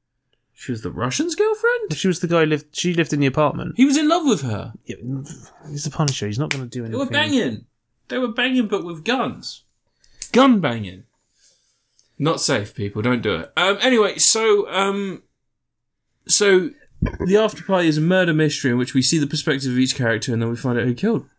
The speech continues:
Speaker 1: killed person.
Speaker 2: Hmm.
Speaker 1: As Dave Franco got killed. Everyone's got their reasons for not liking Dave Franco.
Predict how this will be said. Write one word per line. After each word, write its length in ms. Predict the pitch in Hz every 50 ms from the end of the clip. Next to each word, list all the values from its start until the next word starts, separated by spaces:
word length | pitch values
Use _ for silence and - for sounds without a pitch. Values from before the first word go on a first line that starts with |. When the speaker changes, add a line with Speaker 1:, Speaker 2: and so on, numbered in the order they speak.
| _ _ _ _
Speaker 1:
killed 260 | - - 269 269 277
person. 380 | - - - - - - - - - - - - -
Speaker 2:
Hmm. 120 | - 285 -
Speaker 1:
As 100 | 143 -
Dave 220 | - 190 185 175
Franco 320 | - - 294 302 - -
got 260 | 104 127 131 127 - _
killed. 220 | - 262 240 -
Everyone's 500 | - 160 190 226 254 262 269 262 254 240
got 180 | - - 247 233
their 100 | 247 240
reasons 400 | 226 233 247 247 220 233 226 220
for 80 | - 220
not 120 | 220 214
liking 340 | 202 214 214 220 214 - 208
Dave 240 | 196 220 214 220 208
Franco. 580 | - - 220 220 226 208 180 139 131 135 147 151